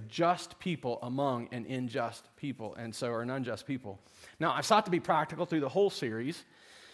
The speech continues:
but last week, we really got to the application. Now, last week, the focus was internally. So if you go back and you look at Galatians five, it's all about the one another's. It's about us not devouring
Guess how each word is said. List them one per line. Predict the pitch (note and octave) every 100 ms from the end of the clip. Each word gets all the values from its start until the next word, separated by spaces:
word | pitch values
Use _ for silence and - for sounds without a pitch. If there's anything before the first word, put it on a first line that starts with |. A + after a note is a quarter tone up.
| - - - - _
but | D3
last | E3 G#3+ G#3
week, | D3+ D3+ C#3
we | C#3+
really | D#3+ D#3+
got | D3+ -
to |
the | D3+ C#3
application. | C3+ C3+ F3 E3 - F#2+ F#2+
Now, | A2 B2
last | D3+ A#3+ C4 -
week, | D3 D3+ -
the |
focus | - D#3+ D#3
was | D#3 D3
internally. | E3 E3+ E3+ - A#3+ A#3 D#3 A2 G2+
So | -
if | C#3 C#3+
you |
go | C3+ F#3
back | G3 F3+ C#3+
and | D3+
you | D3
look | F#3+
at | E3+
Galatians | E3+ F3 E3+ D3+
five, | - A3+ F#3+ C#3+
it's | C3
all | F3 F3+
about | F3 E3
the |
one | D3+ E3 D#3+
another's. | E3+ G3 C3
It's | B2
about | D3 D3 D3 -
us | E3+ -
not | E3+ F3+ A#3 - D3+
devouring | E3+ D#3+ E3 E3+ E3+ F3 F3